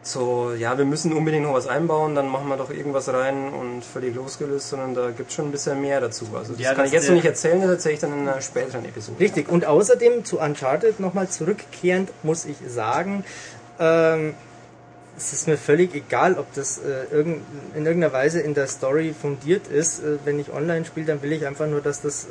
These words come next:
Speaker 3: perfekt funktioniert. Da interessiert mich nicht irgendwelche Story-Geblubber, ähm, da interessiert mich die Steuerung, die Bildrate und, äh, ob's laggt und, und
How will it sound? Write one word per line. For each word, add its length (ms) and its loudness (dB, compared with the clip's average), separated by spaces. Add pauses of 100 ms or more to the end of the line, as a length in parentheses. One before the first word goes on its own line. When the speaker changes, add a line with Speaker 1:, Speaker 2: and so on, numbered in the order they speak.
(580)
Speaker 3:
perfekt 340 -4
funktioniert. 640 -4 (600)
Da 100 -2
interessiert 380 -4
mich 120 -2
nicht 180 -4
irgendwelche 500 0
Story-Geblubber, 920 0 (360)
ähm, 240 2 (140)
da 80 0
interessiert 360 -4
mich 140 -6
die 120 -12
Steuerung, 520 2
die 80 -6
Bildrate 800 2
und, 320 -4 (100)
äh, 320 -2
ob's 260 -8
laggt 420 -2
und, 300 -4 (140)
und 200 -10